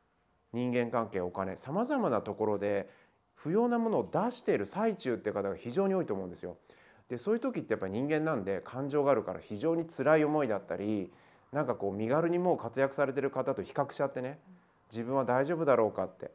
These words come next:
Speaker 1: 僕自身も思う瞬間もあるんですけど、そんな時にバシャールが言ってるのは、今そういう手放しが起こっている人こそ、これからの未来、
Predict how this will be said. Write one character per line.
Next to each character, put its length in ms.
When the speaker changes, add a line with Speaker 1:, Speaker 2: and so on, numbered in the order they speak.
Speaker 1:
僕 160
自 200
身 80
も 360
思 220
う 60
瞬 220
間 180
も 100
あ 60
る 80
ん 40
で 100
す 80
け 80
ど、 340
そ 160
ん 40
な 100
時 180
に 80
バ 140
シ 100
ャ 40
ー 40
ル 80
が 80
言 60
っ 40
て 120
る 80
の 100
は、 300
今 560
そ 240
う 60
い 60
う 60
手 160
放 220
し 140
が 100
起 120
こ 200
っ 60
て 80
い 60
る 100
人 200
こ 140
そ、 420
こ 140
れ 120
か 140
ら 120
の 160
未 160
来、 440